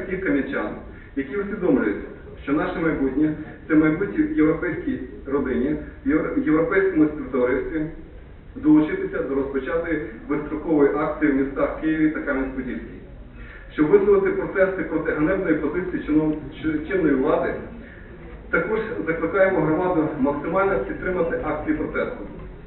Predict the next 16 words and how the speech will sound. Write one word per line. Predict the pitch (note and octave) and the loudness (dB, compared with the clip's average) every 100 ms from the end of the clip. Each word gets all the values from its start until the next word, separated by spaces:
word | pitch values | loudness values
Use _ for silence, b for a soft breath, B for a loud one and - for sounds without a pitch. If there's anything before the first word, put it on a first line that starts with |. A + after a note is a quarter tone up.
| - - - - | -16 -18 -18 -6
Нас | C3+ D#3+ C#3+ | -2 0 0
мають | B2+ B2+ - | -2 -2 -4
почути. | - - - - - - - - - - B B B B | -8 -10 -14 -16 -16 -18 -18 -18 -18 -16 B B B B
Вимагаємо | D3 D#3+ F3 F#3 F3 | 2 4 4 2 2
від | D#3 D3 | 2 0
президента | C3+ D#3 F#3 F#3 | -2 -2 0 -2
України | - C3+ A2+ A2+ G2+ - C#3 | 0 0 2 -2 -4 -6 0
Віктора | D3+ F#3 E3+ - C3 | 0 2 2 2 2
Януковича | C#3 C3 A#2+ A2+ A#2+ B2+ - B B B C3+ | 0 0 -2 -4 -4 -10 -12 B B B -2
негайно | E3+ F3+ - - - C#3 | 0 2 2 2 -2 -4
відправити | C#3 D#3 F3 F#3 F#3 C#3+ | -4 2 4 4 0 -2
в | |
відставку | C3+ - E3+ E3+ D#3+ D#3 | -4 -4 0 0 -2 0
уряд | D3+ E3 D#3+ | 2 2 0
Миколи | C#3 D3+ C#3+ | -4 0 0
Азарова, | - - - F#2+ F#2 | 0 -2 -2 -2 -4